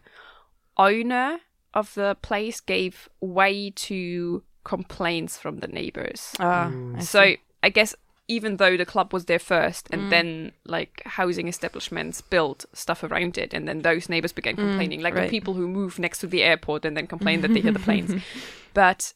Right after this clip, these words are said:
Speaker 1: um, yeah, he gave way and then he threw them out.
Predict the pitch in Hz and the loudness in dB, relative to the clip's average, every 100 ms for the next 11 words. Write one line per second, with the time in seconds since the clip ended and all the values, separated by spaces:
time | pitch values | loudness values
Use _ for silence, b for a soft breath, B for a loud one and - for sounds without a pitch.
0 | _ _ 180 170 170 170 - 190 202 208 | _ _ -2 0 0 -2 2 2 2 4
1 | 208 185 180 156 160 165 170 180 175 180 | 2 4 4 4 0 -4 -6 -6 -6 -8
2 | 180 - _ _ _ _ _ _ _ - | -8 -12 _ _ _ _ _ _ _ -14
3 | - 180 156 156 143 147 95 - | -4 -2 0 0 0 -2 -4 -12